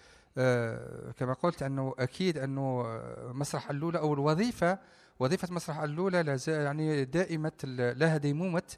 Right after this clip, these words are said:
التأثير والحضور، على اعتبار أنه كان يقوم بع-، من خلال أعماله أهم الركائز التي بنى عليها في، آه، في، في، في كيفية التأثير أو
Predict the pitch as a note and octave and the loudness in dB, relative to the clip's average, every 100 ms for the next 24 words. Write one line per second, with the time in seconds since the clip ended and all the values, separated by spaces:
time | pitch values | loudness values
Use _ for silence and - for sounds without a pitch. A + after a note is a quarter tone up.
0 | _ _ _ - D#3+ - C#3 - F#3 D#3 | _ _ _ -6 -2 0 0 2 0 0
1 | D3+ D#3+ C#3 B2+ G#2 - - _ - C#3+ | -2 -2 2 2 2 -4 -20 _ -2 0
2 | D3+ E3 D#3+ A3 A3+ F#3 F#3 F#3 F#3 A#3 | 0 -2 2 4 2 0 -4 -2 0 0
3 | G#3 F3 - F#3+ F3+ G3 G3 D#3 D3 D#3+ | -2 -2 0 0 2 2 2 0 0 -2
4 | - F3+ E3 D#3 D#3+ D#3+ D3+ - - C#3+ | -2 -4 -2 0 2 2 -2 -10 -6 -4
5 | - E3 F#3+ E3 D#3 E3 F#3+ D#3+ D#3+ G3+ | -2 2 2 4 2 2 0 -2 -2 -2
6 | A3 F3+ F3+ G#3+ A3+ F#3 F#3+ G#3+ F#3 E3 | -2 -2 0 0 -2 -2 -2 0 0 0
7 | E3 D#3+ D3+ E3 D#3 D3+ D3+ - - C#3+ | -2 -4 -2 0 2 0 -2 -12 -6 0
8 | D#3 F3+ D#3+ E3+ E3+ - F3+ E3+ - - | 2 4 2 2 0 -4 -6 -4 -6 -14
9 | - - C3+ C3+ C3 - E3 D3 - D#3 | -16 -4 0 0 -2 -2 -2 -2 -4 -4
10 | C#3+ C#3+ C#3 C3+ - D#3 - D3+ - G#3+ | -2 -4 -4 -6 -8 -8 -4 -4 -2 -2
11 | G#3+ - E3+ D3 F3+ F#3 F#3 D#3 E3 D#3+ | -2 -2 -4 -2 -2 0 0 0 -2 0
12 | D#3 | -2